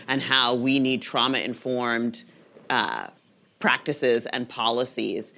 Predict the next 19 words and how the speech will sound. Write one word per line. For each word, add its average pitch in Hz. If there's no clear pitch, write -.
in 139
our 127
educational 110
systems. -
I 175
literally 185
was 135
stopped -
on 151
the 131
street -
by 139
the 135
gentleman 170
who 139
is 123
the 127
head 147
of 131